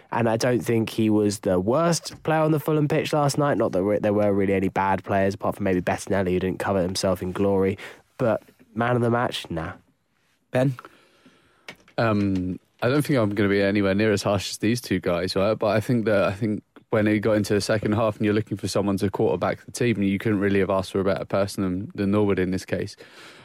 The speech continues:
Speaker 3: I thought he was quite good from deep areas, actually, and I think that what he did was move the ball around and make Ipswich move around in turn. I think that when you've got ten men, a player like Norwood is probably good for a team because he's quite clever and he understands the patterns of the way you need to make the team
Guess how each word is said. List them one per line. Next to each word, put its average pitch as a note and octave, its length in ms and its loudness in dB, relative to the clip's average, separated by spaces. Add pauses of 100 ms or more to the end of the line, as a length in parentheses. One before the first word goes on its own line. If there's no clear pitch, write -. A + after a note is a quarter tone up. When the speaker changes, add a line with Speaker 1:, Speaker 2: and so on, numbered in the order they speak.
Speaker 3:
I A#2 80 -2
thought A#2+ 160 2
he G#2 80 4
was G2+ 120 2
quite G2 220 0
good A#2+ 160 0
from G2+ 160 0
deep F#2 240 0
areas, F#2 320 2
actually, G2 360 -2
and G2+ 100 0
I G2+ 60 -2
think G2+ 340 -4
that - 160 -4
what G#2+ 180 0
he G2 80 0
did - 260 -2
was F#2+ 140 -2
move G2+ 180 0
the - 80 -14
ball G#2 200 2
around G2+ 320 2
and G2 80 -2
make G2 260 -2
Ipswich - 400 -4
move G2 220 0
around G2 260 2
in F#2+ 140 0
turn. F#2+ 400 -2 (580)
I G#2+ 60 0
think G#2+ 200 0
that G2 80 0
when A2 140 2
you've G#2+ 160 0
got A2 240 0
ten G#2 320 -2
men, G#2 300 0
a G2 60 -4
player G#2 300 2
like - 420 0
Norwood A2+ 420 2
is F#2+ 100 0
probably G2 440 0
good A#2 240 -2
for - 160 -2
a F#2 60 0
team G2 240 -2
because G2 220 -2
he's G2+ 160 2
quite - 280 -4
clever A2+ 260 0
and G2 100 2
he G2+ 60 2
understands G2 640 -2
the G#2 80 -6
patterns G2+ 360 -2
of F#2 120 -6 (240)
the G2+ 160 -6
way G#2+ 160 2
you G2+ 80 2
need G2 180 -2
to - 80 -10
make G2+ 240 -2 (120)
the G#2+ 80 -10
team F#2+ 440 -2